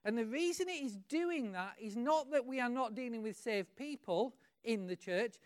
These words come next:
It's the fact that they are walking by the flesh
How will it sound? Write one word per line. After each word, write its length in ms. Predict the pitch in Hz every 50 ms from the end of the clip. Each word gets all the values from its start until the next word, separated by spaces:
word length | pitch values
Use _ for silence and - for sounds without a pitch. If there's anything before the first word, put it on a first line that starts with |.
| _ _ _
It's 240 | 233 254 202 - -
the 140 | - 240
fact 440 | 220 - - 330 339 311 196 - 208 220
that 180 | 262 254 226
they 140 | 240 254 262
are 100 | 254 240
walking 500 | 226 240 269 285 269 - - 294 294 269
by 260 | 208 285 269 262 254
the 140 | 240 220 233
flesh 480 | - - - 330 311 233 214 214 -